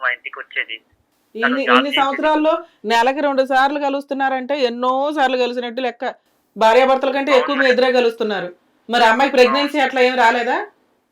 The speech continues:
Speaker 1: ఏం కాలే మేడం.
Speaker 2: అయ్యి, అయితే నువ్వు అబద్ధమే చెప్తున్నావు. ప్రెగ్నెన్సీ రాకుండా
Speaker 1: కాలే
Speaker 2: ఎలా ఉంటుందా?
Speaker 1: మేడం.
Speaker 2: మీకున్న పే-, తెలివితేటలకి మీరు అన్ని మెడికల్గా వాడేస్తూ ఉన్నారా? జాగ్రత్త పడిపోయారా?
Speaker 1: ఏం లేదు మేడం, నేను అట్లా అంటే మేము ఇంట్లో ఒప్పుకున్నారు కదా, అంత తొందరగా అట్లా ఎందుకు అని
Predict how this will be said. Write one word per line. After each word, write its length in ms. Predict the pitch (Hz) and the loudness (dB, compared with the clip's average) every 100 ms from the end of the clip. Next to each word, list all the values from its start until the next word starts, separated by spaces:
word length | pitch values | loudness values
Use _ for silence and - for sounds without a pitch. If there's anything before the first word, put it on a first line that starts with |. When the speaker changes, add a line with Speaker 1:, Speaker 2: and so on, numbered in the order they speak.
| _ _ _ _ _ _ _ - | _ _ _ _ _ _ _ -10
Speaker 1:
ఏం 200 | 139 151 | -10 -8
కాలే 300 | 143 131 123 | -2 0 -2
మేడం. 240 | 110 104 104 _ _ _ _ _ _ - | -6 -10 -12 _ _ _ _ _ _ -12
Speaker 2:
అయ్యి, 220 | 180 285 466 - _ | -8 -8 -10 -18 _
అయితే 200 | 190 208 | -10 -8
నువ్వు 140 | 302 269 | -2 -2
అబద్ధమే 340 | 220 220 226 | -2 -4 -6
చెప్తున్నావు. 460 | 208 185 - 175 170 _ _ _ - | -8 -10 -12 -16 -18 _ _ _ -4
ప్రెగ్నెన్సీ 400 | 226 220 285 285 | -2 -2 -4 -2
రాకుండా 320 | 277 277 269 | -2 0 2
Speaker 1:
కాలే 120 | 277 | 4
Speaker 2:
ఎలా 80 | 269 | 4
ఉంటుందా? 200 | - - | 4 4
Speaker 1:
మేడం. 140 | 320 - _ - | 2 -2 _ -6
Speaker 2:
మీకున్న 320 | 220 240 262 | -2 -2 -2
పే-, 280 | 277 240 220 | 0 0 0
తెలివితేటలకి 800 | 233 240 269 262 262 320 285 226 _ _ | -2 0 0 -2 -4 -6 -4 -6 _ _
మీరు 120 | 214 226 | -2 0
అన్ని 200 | 214 262 | 0 -2
మెడికల్గా 460 | 240 240 262 262 | -2 0 0 0
వాడేస్తూ 540 | 247 220 226 220 220 208 | 0 0 -2 -4 -6 -4
ఉన్నారా? 300 | 185 180 220 | -4 -4 -2
జాగ్రత్త 420 | 202 202 208 202 | -2 -2 -4 -8
పడిపోయారా? 500 | 185 170 175 185 359 _ _ _ _ _ - | -10 -8 -8 -8 -12 _ _ _ _ _ -4
Speaker 1:
ఏం 180 | 170 180 | -4 -2
లేదు 160 | 185 175 | -4 0
మేడం, 220 | 170 160 | 0 0
నేను 180 | 160 151 | -2 0
అట్లా 340 | 147 - 143 | -2 -2 -4
అంటే 500 | 135 135 139 - 202 | -2 -2 -4 -4 -4
మేము 340 | 190 185 196 202 | -4 -6 -8 -12
ఇంట్లో 300 | 160 190 196 | -10 -6 -6
ఒప్పుకున్నారు 400 | - 208 196 190 | -6 -4 -2 0
కదా, 180 | 190 | 4
అంత 320 | 185 180 160 190 | 6 4 2 -4
తొందరగా 540 | 175 170 190 190 180 | -6 -4 0 2 4
అట్లా 320 | 175 165 175 | 2 2 -4
ఎందుకు 340 | 175 175 170 180 | -8 -10 -10 -2
అని 420 | 170 175 180 | -2 -2 -6